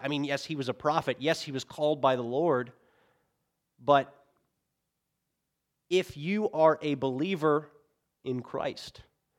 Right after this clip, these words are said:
that means you have been called by the Lord. The Bible tells us, one of my favorite verses is Ephesians two ten.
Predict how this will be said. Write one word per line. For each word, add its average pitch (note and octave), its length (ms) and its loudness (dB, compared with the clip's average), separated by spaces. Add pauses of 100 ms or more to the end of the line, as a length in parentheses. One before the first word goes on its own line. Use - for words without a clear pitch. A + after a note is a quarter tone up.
(280)
that D#3 120 0
means D#3+ 320 4
you G3 320 2 (140)
have C3 200 -4
been B2 200 0
called A2 480 -6 (260)
by A#2 160 -6
the A#2 80 -6
Lord. A2 400 -8 (3000)
The C3 60 -10
Bible D3+ 300 2
tells D#3 380 0
us, - 360 -8 (840)
one A2 80 -12
of A#2+ 80 -10
my B2 80 -8
favorite D3 340 -4
verses C#3+ 400 -6
is G#2+ 160 -10
Ephesians C#3+ 560 -6
two D#3+ 300 -14
ten. D#3+ 340 -6